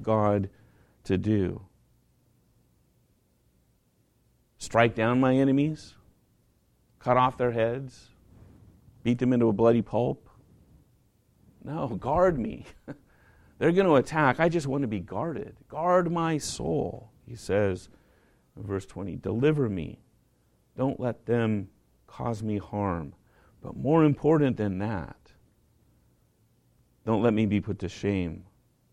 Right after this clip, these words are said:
for I've taken refuge in you." It closes out the psalm and bookends the way it begins in verses one and two. "To you, O Lord, I lift up my soul. In you I trust. Let me not be put to shame.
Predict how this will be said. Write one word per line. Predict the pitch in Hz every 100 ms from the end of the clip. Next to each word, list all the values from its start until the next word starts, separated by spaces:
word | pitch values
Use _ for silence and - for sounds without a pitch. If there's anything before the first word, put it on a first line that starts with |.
| _
for | 85
I've | 92
taken | - 101 95 92
refuge | 101 98 92 85 95
in | - 92
you." | 90 92 87 - - _ _ _ _ _ _
It | -
closes | - 139 147 127 120
out | 127 -
the | 101
psalm | - 123 110
and | 101 92
bookends | 123 - 107 101 92
the | 98
way | 101
it | 95
begins | 92 90 113 110 95
in | 92
verses | 98 98 95
one | 104
and | 104 92
two. | 104 101 - - - -
"To | 120
you, | 135 156
O | 143
Lord, | 135 127
I | 117
lift | 123 156 147
up | 151
my | 120 123 117
soul. | - 156 160 113 - - _ _ _
In | - 120
you | 147 147
I | 131
trust. | - - 156 - -
Let | 123 175 -
me | 190 196
not | 160 131 147
be | - 160
put | - 135 -
to | - 156
shame. | - - 196 196 127 98 87